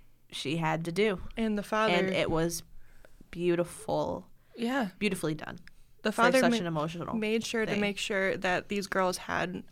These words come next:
Speaker 2: a parent.
Speaker 1: Yes.
Speaker 2: And she was their motherly figure.
Speaker 1: Yes.
Speaker 2: And she did what every
Speaker 1: Yeah.
Speaker 2: person,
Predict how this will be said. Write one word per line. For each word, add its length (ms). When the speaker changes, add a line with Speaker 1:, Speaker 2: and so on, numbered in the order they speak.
Speaker 2:
a 80
parent. 440
Speaker 1:
Yes. 300
Speaker 2:
And 220
she 220
was 320
their 240
motherly 380
figure. 400
Speaker 1:
Yes. 540
Speaker 2:
And 200
she 420
did 320
what 180
every 500
Speaker 1:
Yeah. 180
Speaker 2:
person, 540